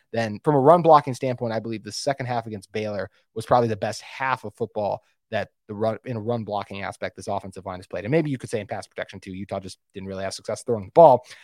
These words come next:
until really that final drive with Nate Johnson. So I wanna see that Utah offensive line execute up front. I thought Spencer Fano really improved from game one to game two. I expect him to have a solid game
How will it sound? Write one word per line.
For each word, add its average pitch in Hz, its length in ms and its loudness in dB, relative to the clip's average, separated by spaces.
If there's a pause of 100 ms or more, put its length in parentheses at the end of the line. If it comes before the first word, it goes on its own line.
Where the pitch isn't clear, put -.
(120)
until 123 420 0
really 113 240 -4
that 110 180 -6
final 107 260 -4
drive 101 300 -4
with 98 80 -12
Nate 92 200 -12
Johnson. - 360 -14
So 101 240 -8 (800)
I 131 60 -2
wanna 135 120 6
see - 80 -2
that 127 160 2
Utah 143 240 6
offensive 123 320 2
line 127 160 2
execute 131 400 -4
up 123 140 0
front. 170 180 4 (240)
I 131 60 2
thought 143 160 -2
Spencer 143 320 0
Fano 139 240 2
really 139 300 0
improved 139 280 -2
from 117 120 -6
game 127 200 -4
one 123 140 -4
to 113 80 -8
game 117 180 -8
two. 156 220 -6
I - 20 0
expect - 300 -8
him 131 100 -6
to 127 60 -4
have 123 100 -4
a 117 60 -8
solid 123 320 -2
game 120 240 -6